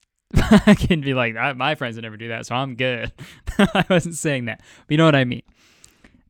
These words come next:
Uh, yeah, tell your friends, like, "Bro, I don't, I'm not cool with this.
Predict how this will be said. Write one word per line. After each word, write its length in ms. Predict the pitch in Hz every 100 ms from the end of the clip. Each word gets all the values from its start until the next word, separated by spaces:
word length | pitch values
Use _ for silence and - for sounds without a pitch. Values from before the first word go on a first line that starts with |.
| _
Uh, 500 | 131 127 123 123 123 -
yeah, 260 | 165 160 110
tell 180 | - 170
your 100 | 170
friends, 220 | 170 151
like, 160 | 135
"Bro, 160 | 120 147
I 120 | 123
don't, 200 | 147 151 _ _
I'm 120 | 127
not 160 | 156 147
cool 160 | 151 139
with 100 | -
this. 320 | 110 -